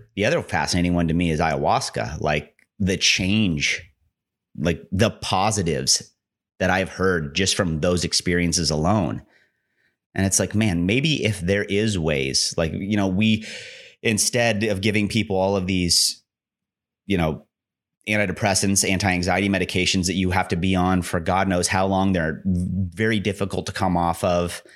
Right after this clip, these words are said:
You know, it scares people to come off of them. Some people feel like they're never gonna be able to live without them. What if it was just a few of these kinds of treatments,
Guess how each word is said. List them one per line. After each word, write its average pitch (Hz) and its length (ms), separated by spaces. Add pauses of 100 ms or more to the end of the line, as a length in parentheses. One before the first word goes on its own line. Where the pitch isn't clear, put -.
(300)
You 95 100
know, 87 200
it 87 160
scares 92 440
people 98 300
to 92 60
come 92 180
off 90 200
of 90 80
them. 92 160
Some 90 180
people 85 240
feel 95 120
like 85 140
they're 87 80
never 87 220
gonna 82 120
be 85 60
able 82 120
to 80 40
live 80 160
without 82 340
them. 80 220 (280)
What 127 200
if 175 120
it 139 120
was 113 200
just 110 220
a 101 80
few 113 340
of 101 100
these 104 220
kinds 95 240
of 78 100
treatments, 85 680